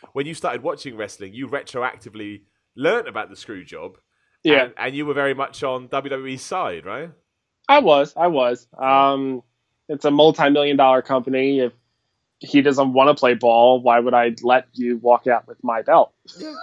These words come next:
Speaker 1: no, dude. Like I said, but even though I am a Bret Hart diehard till the end, I appreciate and I respect both sides of the argument. I think they both could have handled it a lot better. But hey, man, it's, uh, it's one of those things that I, I know it goes,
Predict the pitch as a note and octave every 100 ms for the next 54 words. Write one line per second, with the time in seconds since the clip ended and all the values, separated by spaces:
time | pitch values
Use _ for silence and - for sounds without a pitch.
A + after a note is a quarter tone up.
0 | - C4+ C#4+ C#4 A#3+ - G3 G#3+ G#3 F3
1 | D#3+ F#3+ G3 F3+ F3+ E3+ D#3+ G3 - D#3+
2 | D3+ D3+ - _ D#3 D3+ C#3+ B2+ B2 -
3 | C3 B2 D3+ D3+ D3+ _ _ _ _ B2
4 | A2+ - D3 C3 C#3 B2 A2+ A2 G#2+ -
5 | A2+ - _ _ A2+ G#2+ - A2 G2 F#2
6 | F#2+ F#2+ F#2 E2 E2 F2 A#2 G#2+ G2+ A#2
7 | - G2 F#2 G2 F#2+ F2+ F2 G2 - -
8 | D2 F2 F2+ G2 A#2 D#3+ C#3+ - _ _
9 | - - A2 B2 B2 - - A#2 A2+ -
10 | A2+ G#2+ G#2 - C#3+ B2+ C3 B2+ B2 -
11 | A#2 G#2+ A2 - _ C#3+ E3+ - - _
12 | D3+ F#3+ D#3+ D3+ C#3+